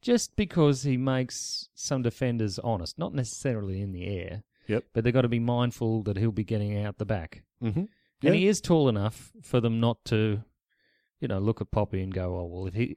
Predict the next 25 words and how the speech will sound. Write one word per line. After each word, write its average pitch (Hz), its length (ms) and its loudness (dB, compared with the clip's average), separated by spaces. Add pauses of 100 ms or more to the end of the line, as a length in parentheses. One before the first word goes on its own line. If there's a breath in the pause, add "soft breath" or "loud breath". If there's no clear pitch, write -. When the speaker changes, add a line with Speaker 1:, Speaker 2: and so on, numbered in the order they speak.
Speaker 1:
if 123 220 2
he's 120 380 2
their 101 180 2
highest 92 420 -2
forward, - 600 0
Speaker 2:
Yep. 123 180 4 (600)
Speaker 1:
I 107 120 4
could 92 200 -6
probably 92 300 2
hang 95 240 -4
off 95 220 -2
him 92 160 -8
about 92 320 -8
fifteen 92 440 -6
metres." 87 320 -8
Speaker 2:
No, 202 220 2
I 185 40 0
completely 151 420 2
agree. 127 180 4
I 107 80 4
know 117 140 4
exactly 120 400 0
what 95 100 -6
you're 104 80 -10
saying. 90 400 -4